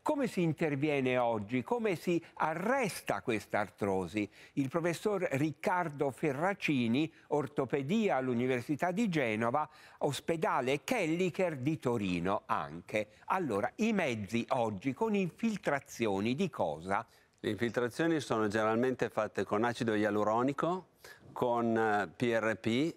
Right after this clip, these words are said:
Speaker 2: e le vecchie infiltrazioni, il vecchio sistema con il cortisone che si è dimostrato non efficace a lungo termine.
Speaker 1: E le novità dove sono?
Speaker 2: Le novità sono nell'utilizzo del tessuto adiposo autologo, cioè dello stesso individuo,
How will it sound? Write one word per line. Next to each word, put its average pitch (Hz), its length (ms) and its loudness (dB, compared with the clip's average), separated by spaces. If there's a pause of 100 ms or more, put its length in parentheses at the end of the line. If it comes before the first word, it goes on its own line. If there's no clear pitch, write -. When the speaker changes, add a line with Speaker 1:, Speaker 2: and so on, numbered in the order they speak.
(140)
Speaker 2:
e 131 420 -2
le 117 180 2
vecchie 139 320 -2
infiltrazioni, 123 640 0
il 107 80 0
vecchio 107 320 -2
sistema 113 640 0
con 117 400 0
il 104 320 0
cortisone 107 760 0
che 101 220 -2
si - 140 -4
è - 20 -4
dimostrato 107 600 0
non 113 180 2
efficace 110 560 -2
a - 20 2
lungo 95 280 -2
termine. - 400 -4 (420)
Speaker 1:
E 156 120 2
le 202 120 0
novità 185 580 0
dove 165 300 0
sono? 92 540 -2 (320)
Speaker 2:
Le - 100 -2
novità 139 460 0
sono 139 260 0
nell'utilizzo 123 960 0
del 110 440 0
tessuto 117 380 -2
adiposo 117 640 0
autologo, 117 840 0
cioè 117 160 0
dello 107 200 2
stesso 139 360 -4
individuo, 113 800 0